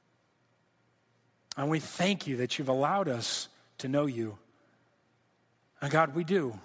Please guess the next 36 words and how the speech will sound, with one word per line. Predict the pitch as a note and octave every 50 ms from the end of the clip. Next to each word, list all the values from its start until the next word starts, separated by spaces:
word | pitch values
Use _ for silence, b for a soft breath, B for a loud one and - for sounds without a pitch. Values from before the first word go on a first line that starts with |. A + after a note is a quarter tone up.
| - - _ _ -
We | C#3 D#3
love | F#3+ E3+ F3 E3+ -
you. | B2+ A2+ G#2 F#2+ - _ _ _ _ _ _ b b b b b b b b b -
And | C#3+
from | - F3+ F#3+
our | F3+ G#3 A#3
perspectives | A3 - G3+ E3+ - - G3 F3 - - D#3 C#3+ A#2+ - - - B B B
this | E3 D3+ - -
morning, | F#3 F3+ F3+ E3+ E3 D#3 C3 B B B B B
we | E3 E3
say, | D3 - - F3+ E3 D3 B2+ B B B B B B -
"We | C3+ C#3 F#3+ G#3+ G#3 G#3 G3+ G3 F3+ B B B B B B -
want | D#3+ F3 F3 E3
to |
be | D3 D#3
yours." | C#3+ C3 B2 B2 A#2+ A2+ G#2 - - - - - - - - _ _ _ _ _ _ _ _ _ _ _ _ _ _ _ _ _ _ _ _ _ _ _ _ _ _ _ _ _ _ _ _ _ _ _ _ _ _ _
And | - -
we | D3
thank | D3 - G3+ F#3 F#3 E3 -
you | E3+ D3+
that | C#3 C#3+
you, | C3 C3 C#3 D#3 D3+
from | - - D#3 D3
your | D3+ D#3 D3
perspective, | - D3 - - - C#3+ C3 - - A#2+
you | C3 C#3
said, | C3+ - - C#3 B2 A#2 - B B B B B B B
"You | - C#3 B2
want | C#3 D#3 A#2 D3 C3+
us | A#2+ A#2 - - -
to | - B2+
be | A2 A#2
yours." | A2+ A#2 A2 G#2+ G#2+ G2 - - - - _ _ _ _ _ _ _ _ _ _ _ _ _ _ _ _ _
What | - F#3+ E3+
a | C#3+
mystery. | C3+ B2 A#2+ - - - - - -